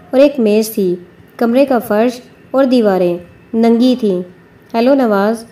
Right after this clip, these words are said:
سرفراز نے جواب میں مسکراتے ہوئے کہا۔ "بھائی، یہاں کیسے آپ پہنچے؟" نواز نے کہا۔ سرفراز نے محسوس کیا نواز کھوکھر اب اسے برابری کی سطح پر مخاطب کر رہا تھا۔ "بس دیکھ لو،" سرفراز نے کہا،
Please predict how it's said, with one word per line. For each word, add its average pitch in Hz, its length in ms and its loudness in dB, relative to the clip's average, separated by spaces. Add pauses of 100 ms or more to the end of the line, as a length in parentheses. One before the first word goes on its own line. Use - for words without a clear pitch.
(200)
سرفراز 233 520 -2
نے 254 100 0
جواب 208 340 0
میں 240 100 -2
مسکراتے 214 560 -2
ہوئے 220 200 0
کہا۔ 175 360 -4 (420)
"بھائی، 220 300 2 (320)
یہاں 247 260 2
کیسے 269 300 0
آپ 220 160 -2
پہنچے؟" 190 380 -2 (460)
نواز 220 400 0
نے 214 80 0
کہا۔ 185 340 -4 (540)
سرفراز 202 500 -2
نے 233 60 -2
محسوس 214 460 -4
کیا 220 300 0 (340)
نواز 220 360 0
کھوکھر 190 400 -2 (360)
اب 247 180 0
اسے 277 180 4
برابری 233 400 0
کی 262 100 -2
سطح 214 320 -4
پر 247 80 -2
مخاطب 233 500 -4
کر 233 140 0
رہا 196 240 -2
تھا۔ 170 240 -6 (580)
"بس 247 220 -2
دیکھ 233 260 0
لو،" 233 180 -2 (300)
سرفراز 233 560 -2
نے 214 80 -2
کہا، 185 340 -4